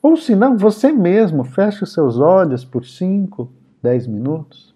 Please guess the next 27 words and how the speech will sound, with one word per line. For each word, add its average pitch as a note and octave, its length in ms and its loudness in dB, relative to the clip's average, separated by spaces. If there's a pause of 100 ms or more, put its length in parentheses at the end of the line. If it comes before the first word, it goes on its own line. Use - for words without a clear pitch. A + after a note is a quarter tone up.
mentaliza A2 560 -4
a G#2+ 40 -12
prece." D3 480 -8 (380)
Mas F3+ 220 2
é G#3 60 4
importante G3 720 -2
essa B2+ 180 -6
constância, - 880 -14 (600)
porque C3+ 220 0
assim E3+ 320 0
você F3 280 -2
tá E3+ 320 2
ajudando C#3+ 800 4
aquilo C3 280 0
que D#3+ 120 0
a - 40 4
gente D3+ 200 -6
comentou, D#3 580 -4 (260)
aos A#2+ 240 2
espíritos C3+ 680 0
de A#2 100 -2
luz C3+ 380 -2
a C3 80 0
fre-, C3 280 -4
manterem C#3+ 680 0
a C#3+ 40 -4
frequência D3+ 960 -2